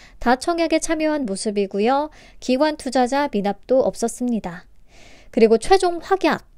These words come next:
기대 이상으로 너무 잘 잡혔습니다. 수요 예측대에는 수량 기준 십오점구삼 퍼센트 정도가 됐는데요.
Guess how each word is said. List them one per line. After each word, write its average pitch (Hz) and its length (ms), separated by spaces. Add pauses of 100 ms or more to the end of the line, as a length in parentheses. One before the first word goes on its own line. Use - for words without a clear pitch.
(160)
기대 302 380
이상으로 277 340
너무 226 380
잘 220 180
잡혔습니다. 196 920 (360)
수요 349 340
예측대에는 262 680
수량 320 280
기준 262 220
십오점구삼 294 800
퍼센트 262 320
정도가 202 360
됐는데요. 196 680